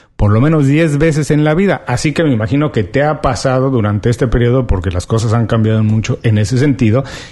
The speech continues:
y vamos a hablar un poquito de, más adelante de eso. Sé que trabajas en varios proyectos al mismo tiempo porque eres muy inquieta. Por favor, dinos, ¿cuál es el que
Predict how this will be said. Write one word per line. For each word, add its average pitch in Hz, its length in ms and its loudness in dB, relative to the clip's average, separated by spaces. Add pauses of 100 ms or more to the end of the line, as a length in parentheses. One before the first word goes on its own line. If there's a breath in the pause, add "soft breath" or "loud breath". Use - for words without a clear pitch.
y 127 120 2
vamos 139 260 2
a 131 40 2
hablar 123 180 2
un 139 80 0
poquito 117 400 0
de, 110 220 -2
más 120 340 2
adelante 123 420 0
de 127 80 2
eso. 139 180 0 (380 loud breath)
Sé - 320 0
que 202 140 0
trabajas 156 480 2
en 120 120 2
varios 139 280 0
proyectos 127 420 0
al 110 100 2
mismo 127 280 2
tiempo 117 320 0
porque 107 240 0
eres 123 160 2
muy 120 240 4
inquieta. 101 560 0 (280 loud breath)
Por 123 140 2
favor, 151 340 4
dinos, 156 320 0
¿cuál 190 420 2
es - 180 2
el 127 200 2
que 101 240 0